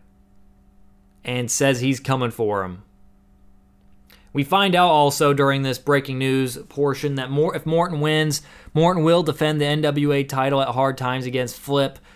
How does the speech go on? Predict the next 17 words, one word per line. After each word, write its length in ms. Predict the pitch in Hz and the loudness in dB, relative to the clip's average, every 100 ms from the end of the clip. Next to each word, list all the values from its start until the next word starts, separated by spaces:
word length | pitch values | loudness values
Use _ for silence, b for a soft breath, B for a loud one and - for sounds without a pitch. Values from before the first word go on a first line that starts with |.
| B B | B B
But 140 | 139 | -2
if 100 | 131 | -2
Aldis 480 | - 175 196 175 - | 2 2 4 2 0
wins, 460 | 156 151 147 143 143 | 0 0 0 0 -4
tag 380 | - 160 175 165 | -2 0 0 0
titles 280 | 147 151 | 0 0
will 160 | 139 147 | 2 0
be 140 | 143 | 0
defended 520 | 135 - 139 135 131 - b b | -2 -4 -4 -2 -4 -6 b b
against 380 | 139 139 135 - | -4 -2 -4 -2
two 240 | 147 147 | 2 2
teams, 560 | 143 143 135 135 127 - b b | 0 -4 -4 -4 -6 -10 b b
and 100 | - | -6
the 60 | 120 | 0
Wild 340 | 135 143 147 | 4 4 4
Cards 440 | 143 147 139 135 - | 0 0 0 -2 -4
a-, 200 | 151 | -10